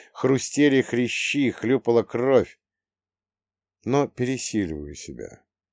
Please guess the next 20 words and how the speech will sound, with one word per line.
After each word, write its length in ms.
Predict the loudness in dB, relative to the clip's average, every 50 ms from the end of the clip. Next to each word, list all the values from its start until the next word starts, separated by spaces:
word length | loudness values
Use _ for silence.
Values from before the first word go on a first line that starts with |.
| _ _ _ _
Сажусь 480 | -6 -2 0 2 4 2 2 0 0 -2
верхом, 520 | -2 -2 -2 0 2 4 4 6 4 4
заведя 400 | 0 0 0 0 0 2 2 2
его 180 | 2 2 2 0
руки 240 | -2 -4 -6 -8 -6
за 240 | -4 -2 -2 -2
спину, 360 | -2 -6 _ -10 -10 -10 -10 -6
беру 300 | -4 -2 0 0 0 0
на 120 | 0 -2
болевой 560 | -2 0 0 2 4 4 6 6 4 4 0 _ -14 -20 -20 -20 -20 -8 _
и, 100 | 0 2
наклонившись, 760 | 4 2 4 6 6 6 6 6 4 2 2 0 -4 -6 -4
шепчу 520 | -4 -6 -2 -2 -2 -2 -2 -4 -2 0 2
ему 300 | 4 4 4 4 2 2
в 140 | 2 2 0
ухо: 300 | -2 -4 -6 -6 -6 -8 -10 -14 -16 -16 _ _ _ -4
сколько 420 | 0 0 0 0 -2 -6 -10 -10 -10
тебе 400 | -8 -8 -8 -6 -4 -4 -4 -4
заплатили, 880 | -4 -4 -6 -8 -4 -4 -2 -2 -4 -4 -8 -6 -6 -6 -6 -6 -10
гнида. 640 | -12 -12 -8 -6 -4 -4 -4 -6 -8 -10 -14 -14 -16